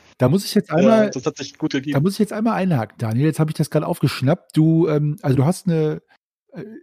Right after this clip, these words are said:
Speaker 1: eine Jugendgruppe, wo du das quasi dann, äh, weitergibst, diese D-S-A-Spielerei an die, äh, jungen Leute im, im Rahmen deiner Arbeit als Lehrer oder wie machst du das?
Speaker 2: Ähm, also zuerst, ja, wir hatten, wir hatten, ich glaub, in, von,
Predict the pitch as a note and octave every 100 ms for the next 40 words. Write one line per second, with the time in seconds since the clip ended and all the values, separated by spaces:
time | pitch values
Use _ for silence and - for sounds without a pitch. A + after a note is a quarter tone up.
0 | - F#3+ C#3 B2 D3 G3+ A#3 - G3+ G#3
1 | G#3+ E3 E3+ D#3+ - - D3 C#3 B2+ B2
2 | A#2 A2+ G#2+ D#3 F3+ F3+ G3+ - D#3 D3
3 | C#3 D3 D3 C#3+ F#3+ - F3 E3+ D3 D3
4 | F#3+ - D3 C#3 D#3+ G3+ - D#3 D3+ E3
5 | D#3+ D3 D#3+ C#3+ D#3 F#3 A3 C4+ - C#3+
6 | - - - C3+ C#3+ B2+ D3 B2+ A2+ A2
7 | B2+ E3+ F#3 C#3 - C3 F#3 A3+ A3+ E3+
8 | D#3 D3+ - _ _ _ _ _ _ _
9 | - B2 G#2+ - G#2 G2 - _ _ _
10 | _ - D3 D3+ - _ _ _ - C3
11 | C#3 D3+ D#3 - B2 B2 C3+ A#2 B2 A2+
12 | F3 E3 B2+ B2+ B2 B2+ B2+ D3 D#3 C#3
13 | C3+ C#3+ - C#3 C3+ - - C3